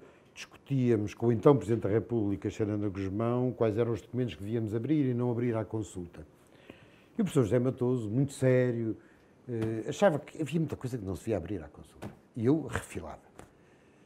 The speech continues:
E, a certa altura, dizia mais ou menos isto. "Está a ver, até há listas de informadores que trabalhavam para a Indonésia. Então essas são as primeiras a abrir." <laughs> Eh,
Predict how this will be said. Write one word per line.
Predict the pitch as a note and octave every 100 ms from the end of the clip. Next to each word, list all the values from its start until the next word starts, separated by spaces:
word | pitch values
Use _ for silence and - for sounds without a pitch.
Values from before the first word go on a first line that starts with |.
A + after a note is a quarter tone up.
| _ _ -
E, | A#2+ A2+ A2+ A2+
a |
certa | A2 A#2 A2
altura, | A2 - B2+ C3 C#3 C#3 - - _ _ _ _ _
dizia | G#2+ F#2+ G#2 E2 E2 G2+ G2 F#2+ F#2+ F#2+ F2+ E2+ - - _ - -
mais | A#2+ B2+ G#2
ou |
menos | G2+ G#2+ F#2+
isto. | A#2 G2+ - - - - _ _ - -
"Está | - -
a |
ver, | - -
até | F#2+ G2 -
há | -
listas | G#2 B2+ D3 A#2+
de |
informadores | D3+ - F3 E3+ D3+ E3+ D3
que | - E3+
trabalhavam | - D#3+ E3 D#3 F3+
para | E3+
a | E3+
Indonésia. | F3+ G3 F3+ D#3 B2+ A#2+ - - - -
Então | A3 B3 C4
essas | A#3+ A#3+
são | B3+
as | C4+
primeiras | A#3+ A#3+ A#3+ A#3+ A3+
a |
abrir." | A#3+ A#3 G3+ D#3
<laughs> | - - - G3 B2+ C3 - - F#2+ - B2+ - - - - - C#3+
Eh, | D3 D#3 D3+ D3 C#3 C#3 C#3